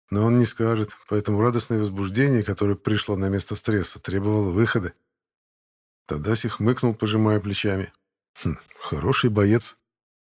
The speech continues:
резюмировал он в своей обычной сдержанной манере. Семен отстраненно улыбнулся, глядя на удаляющиеся пылающие руины, и ничего не сказал.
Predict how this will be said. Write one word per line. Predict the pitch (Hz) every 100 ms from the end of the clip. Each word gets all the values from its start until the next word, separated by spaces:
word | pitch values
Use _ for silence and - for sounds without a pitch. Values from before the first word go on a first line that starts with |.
| _ -
резюмировал | 85 80 85 92 87 87
он | 87
в | 87
своей | 90
обычной | 85 85 92 85
сдержанной | 85 92 92 90 87
манере. | 92 101 92 - _ _ _ _ _ _ _ _ _ _ -
Семен | - 85 92 104
отстраненно | 90 - 85 87 87 85 82
улыбнулся, | 80 76 98 123 113 110 95 _
глядя | 101 92 110 110
на | 107
удаляющиеся | 104 104 110 107 - 101 - 98
пылающие | - 104 101 101 - 98
руины, | 95 98 98 92 - _ _
и | 95
ничего | 92 - 92 87
не | 78
сказал. | 78 73 73